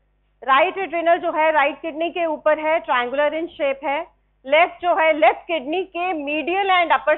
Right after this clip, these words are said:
side पे है and it is moon shaped। Crescent means moon shaped, ठीक है। Left adrenal is crescent shape related to upper and medial part। Size as you can see it is very small, three to six centimeter,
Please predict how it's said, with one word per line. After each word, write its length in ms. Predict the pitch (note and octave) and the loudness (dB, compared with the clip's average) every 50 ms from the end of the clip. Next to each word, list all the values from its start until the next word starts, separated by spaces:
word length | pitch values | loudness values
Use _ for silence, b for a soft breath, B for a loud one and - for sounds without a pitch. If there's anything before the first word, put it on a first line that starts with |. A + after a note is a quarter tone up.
| D4+ | 0
side 280 | - C#4+ C4+ C4+ C4 C4+ | 0 0 0 0 -2 -2
पे 100 | C4+ C4 D#4+ | -2 -2 -2
है 120 | C4+ C4+ D4 D4+ _ _ _ _ _ - C4+ C#4 | -2 -6 -8 -10 _ _ _ _ _ 0 0 0
and 120 | D4 D4 | 2 0
it 80 | D4+ - D#4+ | 0 0 0
is 100 | F#4 F#4+ F#4 - _ _ A#3 B3+ | 0 0 -4 -8 _ _ -4 0
moon 180 | D4 D4+ D4 C4 - | 0 0 0 -2 -4
shaped। 320 | - B3 G#3 F3+ - - _ - | -6 -8 -8 -8 -8 -16 _ -8
Crescent 500 | C#4 D4+ - - E4+ D#4+ F4+ F4+ - - | -8 -8 -4 -2 -2 0 0 -2 -4 -6
means 220 | D#4+ D#4+ F#4 G#4+ G#4+ - _ _ _ C4 | -4 -2 -2 -4 -4 -8 _ _ _ -2
moon 140 | D4 D4 C#4 - | -2 -2 -2 -4
shaped, 220 | - G#3 E3+ - _ _ _ _ _ _ _ | -10 -14 -16 -16 _ _ _ _ _ _ _
ठीक 180 | - - - | -12 -8 -4
है। 100 | D4+ F4+ G#4 - _ _ _ _ _ _ _ _ | -4 -6 -6 -8 _ _ _ _ _ _ _ _
Left 260 | C#4+ D#4+ F4 F4+ F4+ G4 | 2 4 4 4 2 -6
adrenal 360 | F4 C#4 D#4+ F4 E4+ F#4 F4 F#4+ | -6 -4 -4 -2 0 0 0 -2
is 100 | F#4+ - - | -6 -8 -10
crescent 400 | D#4+ D4 - - D#4+ E4 E4 - | -10 -10 -6 -6 -6 -6 -6 -6
shape 260 | - F4+ G4 A4 C#4+ E4 | -4 -4 -4 -4 -4 -4
related 360 | E4 D#4 D4+ C#4+ D4 F4 - E4+ | 0 2 0 0 0 -4 -4 0
to 60 | E4 D4 | 0 0
upper 180 | C#4 D4 D#4 D#4 E4 | 0 0 -2 -2 -2
and 120 | D#4+ D#4 C#4 | -4 -4 -6
medial 280 | B3 G3+ C4+ D4 D4+ D4+ - | -8 -4 -4 -4 -4 -2 -2
part। 320 | D4+ C#4+ D4+ F4+ F#4 - - _ _ _ _ _ _ _ - | -2 -2 -2 -4 -6 -8 -20 _ _ _ _ _ _ _ 2
Size 380 | D#4 C#4 C#4 D#4+ F#4 F4+ E4+ F#4 F4+ | 4 4 4 4 2 2 2 2 2
as 120 | D4 E4 | 2 -4
you 60 | E4+ E4+ F4 | -4 -2 -2
can 160 | F4+ F4 E4+ - | -2 -2 -2 -6
see 100 | F4 F4 F4 E4+ | -8 -6 -6 -2
it 80 | B3+ F4 E4+ | -2 -2 -2
is 100 | C#4 D#4 | 0 -2
very 220 | F#4+ G4 A4+ A#4 - - | 0 0 0 -2 -2 0
small, 340 | E4+ F4 E4+ E4 E4 F4+ F4+ - - _ _ _ _ _ _ | 2 4 6 6 4 4 0 -6 -16 _ _ _ _ _ _
three 140 | E4 E4+ F4 - | -4 -4 -2 -2
to 80 | F#4+ G#4 - | -4 -4 -4
six 180 | F#4+ F#4 F#4 - F4+ | -6 -8 -4 -2 0
centimeter, 520 | E4 D#4 - E4+ D4+ E4 D4 D#4+ E4+ E4+ | 0 0 -2 -4 -4 -4 0 4 4 4